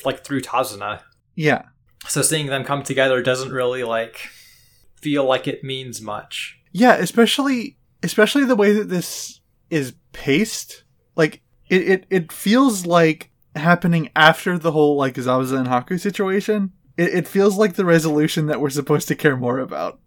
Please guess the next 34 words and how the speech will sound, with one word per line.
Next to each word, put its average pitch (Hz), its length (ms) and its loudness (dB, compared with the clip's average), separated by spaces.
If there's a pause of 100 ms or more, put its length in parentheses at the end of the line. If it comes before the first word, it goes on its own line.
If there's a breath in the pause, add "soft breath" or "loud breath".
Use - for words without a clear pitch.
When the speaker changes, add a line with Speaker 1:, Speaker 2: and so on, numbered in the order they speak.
(180)
Speaker 1:
Yeah, 156 160 -2
like, 180 280 -4 (400)
I, 156 240 -4
I 151 140 2
can't 208 300 0
imagine 143 340 -2
there's 113 140 -10
anybody 120 420 -6
who's, 120 240 -12
like, 120 160 -6
more 120 180 -6
bought 113 240 0
into 120 160 -18
that. 117 160 -8
I 139 80 -2
can't 196 220 -4
imagine 180 300 -4
the 156 80 -12
people, 147 240 -6 (460 loud breath)
like, 180 100 0
I - 20 6
don't 202 140 4
believe 185 160 2
the 156 60 -12
people, 165 340 -4
like, - 280 -6 (240)
making 151 460 0
it 110 240 -6
care 123 220 -2
more 117 240 -4
about 113 380 -2
this 117 180 -6
stuff - 340 -8
than 113 360 -6